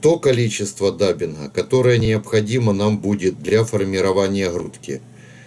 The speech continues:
Если вы помните, сам по себе ручейник, которого вытащишь из домика, он у нас одинаковый,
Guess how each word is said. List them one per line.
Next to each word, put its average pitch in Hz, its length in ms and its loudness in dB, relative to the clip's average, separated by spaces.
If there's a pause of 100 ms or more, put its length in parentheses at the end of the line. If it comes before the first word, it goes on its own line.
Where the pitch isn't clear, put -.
(400)
Если 131 340 2
вы 123 200 4
помните, 107 880 0
сам 123 380 0
по 117 120 2
себе 107 340 0
ручейник, 104 600 0
которого 98 420 0
вытащишь 98 640 -2
из 104 120 -2
домика, 113 480 2
он 104 380 2 (240)
у 98 140 -6
нас 104 360 0 (400)
одинаковый, 95 960 2